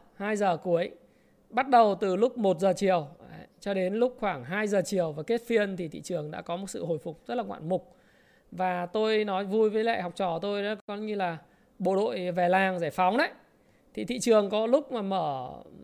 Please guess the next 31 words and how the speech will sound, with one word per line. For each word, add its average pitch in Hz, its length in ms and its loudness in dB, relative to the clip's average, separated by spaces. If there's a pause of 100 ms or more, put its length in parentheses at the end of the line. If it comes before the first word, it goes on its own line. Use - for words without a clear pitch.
mở 165 180 -6
điểm 180 260 4
ấy, 196 200 -8
và 196 200 -6
có 190 120 -6
những 254 160 -6
lúc 285 200 -4
mà 202 140 -6
thấp 262 180 -4
điểm 247 220 0
nhất 240 240 -4
thì 214 100 -6
thị - 160 -12
trường 175 300 -4
nó 165 120 -6
giảm 185 300 -4
xuống 165 280 -6
chỉ 220 80 -6
còn 160 260 -6
có 196 120 -8
một, 202 220 -6 (460)
à, 165 260 -10
một 165 100 -6
nghìn 170 180 -4
hai 196 180 -6
trăm 196 220 -6
hai 208 140 -6
mươi 208 100 -6
lăm 202 160 -6
điểm 165 220 -6
thôi. 196 180 2